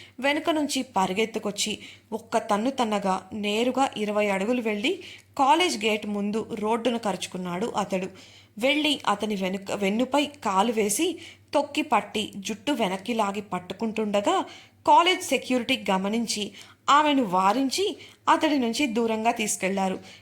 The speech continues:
దాంతో "బతుకు జీవుడా" అంటూ అతడు ఆయాసపడుతూ అక్కడి నుంచి కుంటుకుంటూ పారిపోయాడు. సెక్యూరిటీ వాళ్లకు ఏదో నాలుగు కలగలుపు మాటలు చెప్పి కేఫ్కు వెళ్ళిపోయిన ఉమ అక్కడ పనిచేస్తున్నప్పటికీ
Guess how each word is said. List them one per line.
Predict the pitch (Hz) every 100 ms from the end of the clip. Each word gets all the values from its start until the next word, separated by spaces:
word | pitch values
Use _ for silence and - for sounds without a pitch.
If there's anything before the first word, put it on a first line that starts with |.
| _
దాంతో | 247 285 294 285 254 240
"బతుకు | 202 190 202 254
జీవుడా" | 220 247 247 247
అంటూ | - 214 208 208 -
అతడు | 208 226 220 - 190
ఆయాసపడుతూ | 185 226 247 - 202 196 196 196 - - -
అక్కడి | 294 302 277
నుంచి | 233 233 233 311
కుంటుకుంటూ | 294 - 226 269 254 226 269
పారిపోయాడు. | 233 202 202 196 190 190 185 - - - _
సెక్యూరిటీ | - 233 208 302 320 320 302
వాళ్లకు | 247 220 214 208 196 -
ఏదో | 220 220 240 262 220
నాలుగు | 208 202 208 190
కలగలుపు | 190 185 208 262 254
మాటలు | 220 202 202 220
చెప్పి | 214 202 - 339 339 - - _ -
కేఫ్కు | 320 330 339
వెళ్ళిపోయిన | 277 233 226 220 226 220
ఉమ | 185 190 202 202 - - -
అక్కడ | - 294 302
పనిచేస్తున్నప్పటికీ | - 185 185 202 254 - 254 240 240 233 - 392